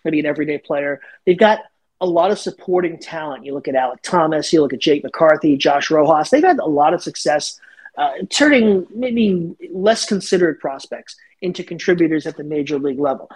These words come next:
I love the trade they made this offseason, trading from that outfield depth with Dalton Varsho to get Gabriel Moreno. Uh, Moreno's going to be a very, very good player behind the plate. Different type of ca-, of catcher, maybe not as good defensively as teams like to have,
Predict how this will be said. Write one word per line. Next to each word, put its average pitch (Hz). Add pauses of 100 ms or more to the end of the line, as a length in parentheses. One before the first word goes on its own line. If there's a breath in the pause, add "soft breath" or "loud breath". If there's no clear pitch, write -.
(160 loud breath)
I 151
love 190
the 226
trade 208
they 190
made 175
this 160
offseason, 151 (280 soft breath)
trading 202
from 190
that 160
outfield 156
depth 160
with 147
Dalton 151
Varsho 147
to 156
get 147
Gabriel 151
Moreno. 151 (320 soft breath)
Uh, 139
Moreno's 175
going 160
to -
be 143 (280)
a 139
very, 151
very 139
good 131
player 135
behind 131
the 127
plate. 127
Different 240
type 196
of 180
ca-, 190
of 165
catcher, 180
maybe 170
not 170
as 156
good 160
defensively 165
as 143
teams 156
like 147
to -
have, 156